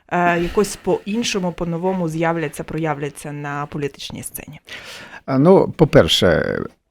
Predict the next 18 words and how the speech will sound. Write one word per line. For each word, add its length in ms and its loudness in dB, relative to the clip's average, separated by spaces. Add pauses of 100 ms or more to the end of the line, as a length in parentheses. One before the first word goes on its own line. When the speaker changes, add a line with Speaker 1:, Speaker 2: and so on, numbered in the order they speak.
(200)
Speaker 2:
проблема 520 6
номер 300 2
один 300 -2
буде — 280 0
це 260 -6
поняття 500 -2
соціальної 500 -4
справедливості. 840 -12 (1040)
Е, 360 -4 (180)
коли 500 4
в, 680 0 (140)
зараз 640 0 (220)
приблизно 540 -2
два-три 380 0
мільйони 400 0
людей 240 -2
втратили 460 -4
житло, 400 -4